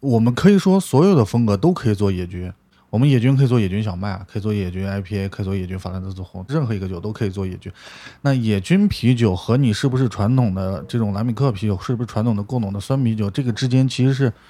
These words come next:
没有固定的规矩的和规则的。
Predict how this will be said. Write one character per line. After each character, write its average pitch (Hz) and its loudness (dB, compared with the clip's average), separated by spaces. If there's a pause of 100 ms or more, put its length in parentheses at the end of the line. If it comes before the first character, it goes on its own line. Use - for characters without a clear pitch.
(460)
没 101 2
有 101 4 (120)
固 131 0
定 117 4
的 92 -4 (360)
规 131 2
矩 98 -4
的 87 -6
和 98 -8
规 135 0
则 104 -4
的。 78 -10